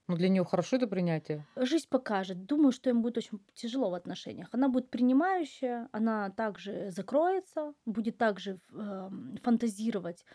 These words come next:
Speaker 2: как многие наши сейчас, э, даже в двадцать двадцать два, женщины фантазируют себе какую-то счастливую жизнь, когда ее м-, мужик, м, там, а, непонятно чем занимается, да, и вообще чем-то ли занимается. И таких очень много.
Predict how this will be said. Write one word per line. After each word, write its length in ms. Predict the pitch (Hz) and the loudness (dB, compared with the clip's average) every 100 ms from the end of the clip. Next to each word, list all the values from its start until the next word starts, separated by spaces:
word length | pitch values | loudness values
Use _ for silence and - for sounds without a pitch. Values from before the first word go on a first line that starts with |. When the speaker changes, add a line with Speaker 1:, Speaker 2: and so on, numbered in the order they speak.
| - | -12
Speaker 2:
как 200 | 240 - | -4 6
многие 400 | 240 233 196 196 | 6 6 4 -2
наши 480 | 190 175 - 123 87 | -2 -6 -10 -10 -10
сейчас, 640 | - 208 - 185 170 - _ - | -12 -10 -6 -6 -8 -18 _ -20
э, 180 | - | -12
даже 260 | 196 202 185 | -4 -4 -4
в 40 | 185 | -6
двадцать 320 | 190 190 185 | -4 -6 -6
двадцать 300 | 180 180 185 | -10 -10 -12
два, 200 | 185 160 - - - - | -8 -10 -10 -20 -20 -8
женщины 500 | 220 226 220 - 202 | 0 2 2 0 -6
фантазируют 720 | 175 214 208 220 220 214 185 180 | -4 -2 0 0 0 -2 -4 -8
себе 180 | 185 | -12
какую-то 320 | 180 175 202 - | -12 -10 -10 -10
счастливую 520 | - - 214 196 202 | -14 -10 -8 -4 0
жизнь, 340 | 294 392 330 | 2 4 2
когда 240 | 254 220 208 | 0 -2 -2
ее 140 | 208 | -2
м-, 100 | 202 | -4
мужик, 840 | 202 233 233 226 233 240 214 - | -6 -6 0 4 4 4 0 -4
м, 500 | 202 202 196 190 185 | -6 -4 -6 -8 -12
там, 160 | - - - _ | -14 -18 -20 _
а, 220 | - 190 202 | -8 -4 -2
непонятно 420 | 202 214 202 185 | 0 0 0 -4
чем 200 | - 185 | -6 -8
занимается, 580 | 170 175 220 294 233 - | -6 -6 -4 -2 -4 -6
да, 140 | 175 180 | -6 -6
и 20 | |
вообще 280 | 180 - 190 | -6 -8 -8
чем-то 340 | - 175 - | -8 -8 -8
ли 60 | 175 | -10
занимается. 760 | 180 196 240 302 254 - 175 - | -8 -6 -4 -2 -4 -6 -12 -8
И 120 | 220 | -4
таких 320 | 247 240 240 | -2 -2 -2
очень 220 | 226 - | -4 -2
много. 440 | 214 247 302 269 | 0 2 0 -2